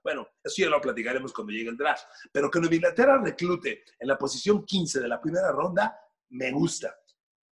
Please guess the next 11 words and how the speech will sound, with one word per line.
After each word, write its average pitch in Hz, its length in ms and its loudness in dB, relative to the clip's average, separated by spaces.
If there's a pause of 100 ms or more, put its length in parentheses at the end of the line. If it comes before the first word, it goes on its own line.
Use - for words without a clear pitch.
Viene 226 360 2
un 208 100 0
draft 139 380 0 (540)
con 147 200 -4
cuatro 180 300 4
o - 40 -2
cinco 135 260 -6
quarterbacks. 95 480 -8 (120)
Yo 330 240 4
no 277 120 -4
sé - 340 -4